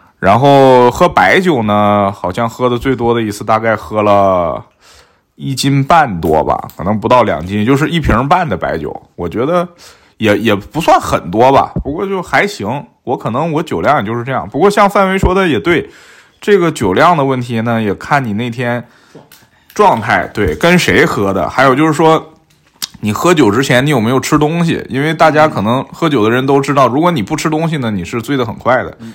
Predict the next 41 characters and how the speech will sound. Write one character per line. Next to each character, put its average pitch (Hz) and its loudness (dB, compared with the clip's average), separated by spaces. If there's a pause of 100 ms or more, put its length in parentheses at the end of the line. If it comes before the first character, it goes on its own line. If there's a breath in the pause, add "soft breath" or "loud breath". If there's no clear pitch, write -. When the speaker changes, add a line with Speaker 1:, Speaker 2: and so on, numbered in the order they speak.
Speaker 1:
因 - -4
为 143 0
你 139 -2
胃 147 2
里 107 -2
没 104 -2
有 104 -2
就 95 -6
是 98 -2 (220)
保 73 0
护 - 0
的 123 4
东 101 -4
西 104 -6
嘛， 90 -4
就 98 -4
胃 123 4
会 113 0
很 92 -4
快 110 0
吸 104 -4
收 104 0
酒 90 -8
精。 71 -12 (540 loud breath)
我 110 0
记 170 4
得 170 6
我 98 4
原 113 4
来 139 4 (800 loud breath)
就 127 -2
是 104 2 (340)
生 170 -2
活 139 4
得 147 4
很 107 0
郁 208 0
闷 113 2
的 - -10
时 - -12
候 50 -12